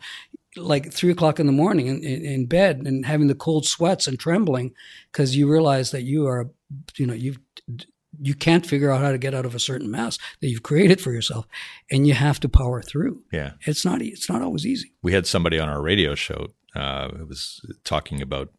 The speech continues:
Speaker 2: meeting Elon Musk in two thousand and eight, where he was completely down, like, absolutely out of money, no money for SpaceX and stuff. And the guy said, "Well, wh-, what do you have in the mind?" He says, "Well, I've got this car idea." <laughs> And, uh,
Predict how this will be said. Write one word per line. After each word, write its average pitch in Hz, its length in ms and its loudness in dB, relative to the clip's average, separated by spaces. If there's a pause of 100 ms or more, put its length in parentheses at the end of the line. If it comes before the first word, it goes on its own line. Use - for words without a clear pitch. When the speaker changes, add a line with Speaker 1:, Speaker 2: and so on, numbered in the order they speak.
Speaker 2:
meeting 73 360 -4
Elon 69 280 -6
Musk 69 280 -8
in 65 120 -12
two - 180 -8
thousand 71 360 -6
and 69 100 -4
eight, 71 260 -6 (460)
where 71 120 -6
he 69 120 -8
was 65 160 -8
completely 80 640 -4
down, - 260 -10 (300)
like, - 240 -16
absolutely 73 640 -4 (380)
out 87 120 2
of 76 60 -2
money, 71 160 -6
no 82 160 -2
money 82 160 0
for 76 160 -10
SpaceX - 720 -10
and 71 220 -12
stuff. - 300 -12
And 69 100 -10
the 69 60 -12
guy 73 140 -6
said, - 260 -10
"Well, 76 100 -6
wh-, 78 240 -6
what 90 60 -2
do 87 60 0
you 76 60 -2
have 73 120 -8
in 69 80 -8
the 67 40 -8
mind?" 76 220 -4
He 69 80 -8
says, - 240 -12 (420)
"Well, 92 80 0
I've 95 60 0
got - 140 0
this - 160 -4
car 78 500 0
idea." - 480 -10
<laughs> - 460 -12 (400)
And, 76 360 -2
uh, 69 380 -4